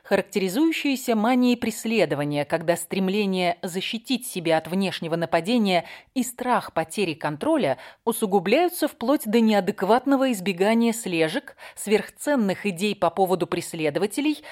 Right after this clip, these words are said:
и даже стремления их уничтожить. Профессии, в которых контролер будет успешен: руководитель любого уровня, управленец,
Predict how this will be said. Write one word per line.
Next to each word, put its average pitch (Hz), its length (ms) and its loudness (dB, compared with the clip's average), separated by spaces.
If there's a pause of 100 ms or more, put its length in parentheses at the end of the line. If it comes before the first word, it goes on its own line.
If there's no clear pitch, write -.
(120)
и 214 100 0
даже 180 300 2
стремления 262 680 0
их - 280 -8
уничтожить. - 840 -6 (840)
Профессии, 330 560 2
в - 80 -16
которых 240 400 0
контролер 196 560 2
будет 254 340 -2
успешен: 151 680 -4 (280)
руководитель 180 680 2
любого 254 520 2
уровня, 180 500 2 (200)
управленец, 160 800 0